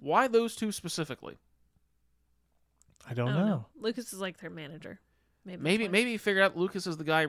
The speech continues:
Speaker 1: like, like, he's the head of this team of people. I, I don't know, but
Speaker 3: He's
Speaker 2: yeah,
Speaker 3: the head of
Speaker 1: yeah.
Speaker 3: the
Speaker 2: maybe
Speaker 3: Secret
Speaker 2: he, maybe he
Speaker 3: Service.
Speaker 2: did figure that out. Like, he's the head or whatever.
Speaker 1: Yeah,
Speaker 2: That
Speaker 1: I,
Speaker 2: might be
Speaker 1: I don't
Speaker 2: why.
Speaker 1: know, but and then we get some contrived B S, how Burke, basically Burke ends up with the necklace with the tracking device on it.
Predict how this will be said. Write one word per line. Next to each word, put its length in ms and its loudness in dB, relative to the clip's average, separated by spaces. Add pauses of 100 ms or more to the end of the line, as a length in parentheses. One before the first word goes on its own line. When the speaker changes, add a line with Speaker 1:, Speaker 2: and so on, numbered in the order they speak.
Speaker 1:
like, 180 -2 (460)
like, 160 -6
he's 160 -4
the 100 0
head 220 2
of 80 0
this 220 -4 (360)
team 480 -2
of 140 -10
people. 260 -6
I, 180 0
I 140 0
don't 220 0
know, 280 -4
but 120 -2
Speaker 3:
He's 80 2
Speaker 2:
yeah, 100 4
Speaker 3:
the 60 6
head 140 4
of 80 2
Speaker 1:
yeah. 80 0
Speaker 3:
the 40 0
Speaker 2:
maybe 240 6
Speaker 3:
Secret 140 4
Speaker 2:
he, 20 4
maybe 160 6
he 80 4
Speaker 3:
Service. 80 4
Speaker 2:
did 140 2
figure 240 -2
that 160 -2
out. 160 -4
Like, 160 -8
he's 160 -2
the 100 -6
head 260 0
or 100 -2
whatever. 220 2
Speaker 1:
Yeah, 300 0
Speaker 2:
That 160 -6
Speaker 1:
I, 40 -6
Speaker 2:
might 100 -4
be 60 -6
Speaker 1:
I 100 0
don't 160 0
Speaker 2:
why. 60 -2
Speaker 1:
know, 80 -2
but 180 -10 (760)
and 140 2
then 100 2
we 120 2
get 180 4
some 500 2
contrived 540 2
B 200 2
S, 480 0
how 320 0 (120)
Burke, 340 0 (360)
basically 340 4
Burke 360 2
ends 220 -2
up 200 2
with 200 -2
the 120 -6
necklace 420 -4
with 120 -8
the 120 -10
tracking 480 -2
device 340 -6
on 200 -6
it. 200 -12